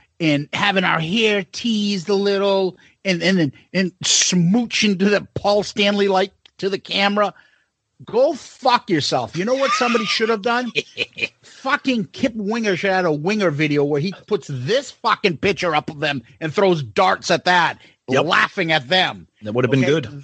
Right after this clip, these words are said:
Speaker 1: That's why I, I look at, I, I have no problem with this image. I like this image. I think they look cool.
Speaker 2: Yeah.
Speaker 1: It's just the whole hypocrisy of it all.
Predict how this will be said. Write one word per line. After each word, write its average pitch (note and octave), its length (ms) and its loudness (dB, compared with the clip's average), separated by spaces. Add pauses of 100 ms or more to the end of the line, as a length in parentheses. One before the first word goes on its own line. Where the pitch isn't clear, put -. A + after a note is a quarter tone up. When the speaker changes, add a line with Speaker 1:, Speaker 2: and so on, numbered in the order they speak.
Speaker 1:
That's G#3+ 400 0
why F#3 400 0
I, D#3 340 -4
I D3+ 160 -4
look E3+ 240 -4
at, D3 120 -10 (220)
I, D#3+ 380 -4
I G3 140 -6
have A3 160 -4
no F3 260 0
problem G#3+ 480 -2
with D3+ 140 -2
this C3+ 200 -6
image. A2 340 -2
I A#3 120 2
like C4 280 2
this - 220 -4
image. C3+ 240 -4 (180)
I G#3 100 -2
think G#3 200 -2
they A3 120 2
look G#3+ 220 0
cool. B3 440 0 (280)
Speaker 2:
Yeah. G3+ 100 2
Speaker 1:
It's - 120 0
just - 280 -2
the E3 140 4
whole G#3 540 2 (240)
hypocrisy F3+ 1120 0
of A#2 140 2
it A2+ 120 0
all. G#2 320 -8